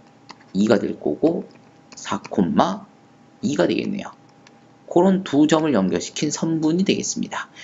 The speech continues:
요 선분과 만날 때 실수 A의 최대값과 최소값의 합을 구하여라 이렇게 돼 있습니다. 자, 이제 기본 그래프 Y는 로그 삼의 X 그래프를, 예,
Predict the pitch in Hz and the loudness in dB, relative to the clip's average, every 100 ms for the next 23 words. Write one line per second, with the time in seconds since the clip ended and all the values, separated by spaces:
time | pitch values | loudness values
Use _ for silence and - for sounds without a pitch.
0 | - 156 196 214 202 202 185 202 220 254 | 4 6 8 6 6 6 6 4 4 0
1 | - - - 82 104 180 - - 113 98 | -6 -6 -6 -2 0 -2 -6 0 2 4
2 | 80 71 58 - - - - - - - | 2 -2 -4 -6 -8 -12 -18 -20 -20 -14
3 | - 120 - - 78 85 139 - - 78 | 0 0 2 2 2 4 4 2 -2 0
4 | 73 117 - - 165 156 160 160 151 151 | 2 2 0 -4 -4 -2 0 2 2 0
5 | 147 - 147 - - - - - 98 113 | -4 -8 -10 -8 -6 -4 -2 -2 0 2
6 | 127 135 127 104 110 107 - 113 - - | 4 4 4 2 2 0 -2 -2 -2 -4
7 | - - - - - - - - - - | -8 -8 -10 -14 -20 -20 -20 -20 -10 -4
8 | 87 82 92 71 78 120 131 - - - | -4 2 2 6 6 4 2 -4 -10 -8
9 | 107 98 95 82 - - 85 82 - 90 | 0 2 2 0 -10 -2 0 0 0 2
10 | 71 85 135 147 - 78 76 71 123 143 | 6 6 6 6 4 0 0 0 2 2
11 | 143 143 98 78 - - 95 - - - | 0 0 0 0 -2 -2 -2 -2 -2 0
12 | 92 87 - 95 123 123 95 69 58 50 | 0 -2 0 4 6 6 4 2 -2 -6
13 | - - - - - | -12 -20 -20 -20 0